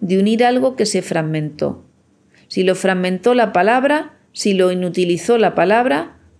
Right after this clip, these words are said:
¿por qué la palabra no va a tener el poder de transformarlo en otro sentido? Yo, que soy una persona, funciono con el cincuenta por ciento de mi materia nerviosa.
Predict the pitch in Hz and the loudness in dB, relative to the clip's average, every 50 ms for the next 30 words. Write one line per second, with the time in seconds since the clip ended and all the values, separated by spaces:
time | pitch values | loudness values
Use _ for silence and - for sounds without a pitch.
0 | _ - 226 220 - - - 254 269 269 262 247 254 214 208 220 247 262 262 262 | _ -4 -2 -2 -2 -2 0 0 2 2 2 2 2 2 2 2 2 2 0 0
1 | 254 226 214 214 226 240 220 247 233 233 233 214 208 208 226 240 247 247 226 175 | 0 0 0 0 0 2 2 0 0 0 0 0 0 0 0 2 2 0 0 0
2 | - - 180 180 208 233 240 240 220 202 208 180 170 170 165 - - 170 170 185 | -2 -2 0 2 2 2 2 2 0 0 0 -2 -4 -4 -4 -4 -4 -2 0 0
3 | 208 233 240 247 254 247 220 196 180 185 185 190 - 170 156 - 165 156 151 - | 0 0 0 0 0 0 0 0 -2 -4 -4 -4 -6 -6 -6 -6 -6 -8 -8 -8
4 | - 143 135 131 - - - - - _ _ - - _ _ _ _ _ _ _ | -8 -10 -10 -10 -10 -14 -14 -16 -20 _ _ -20 -20 _ _ _ _ _ _ _
5 | _ _ _ _ - - _ - - 175 208 233 240 233 233 247 247 269 220 - | _ _ _ _ -20 -20 _ -8 -2 2 2 4 4 4 2 0 -2 -2 -4 -2
6 | 170 165 175 175 175 165 165 170 170 165 - 208 165 165 165 - 170 170 - - | -2 -4 -4 -4 -4 -4 -4 -4 -4 -4 -4 -4 -4 -6 -6 -8 -8 -8 -10 -14
7 | _ _ _ _ _ _ _ _ - 202 208 202 202 247 262 277 277 269 269 233 | _ _ _ _ _ _ _ _ -4 -2 -2 -2 0 0 0 0 0 0 0 0
8 | 208 190 185 190 - 185 180 180 - 240 247 254 277 262 254 220 190 185 - 240 | 0 0 -4 -4 -6 -6 -4 0 0 0 0 0 -2 -2 -2 -2 -4 -2 -2 -2
9 | 247 247 247 254 254 220 214 196 190 190 175 170 165 160 - 202 208 220 247 233 | -2 -2 0 -2 0 0 0 0 -2 -2 -4 -4 -6 -4 -2 -2 -2 0 0 -2
10 | 202 180 160 156 170 180 208 214 202 - - - - - _ | -2 -2 -4 -4 -4 -2 -2 -2 -4 -6 -10 -14 -16 -18 _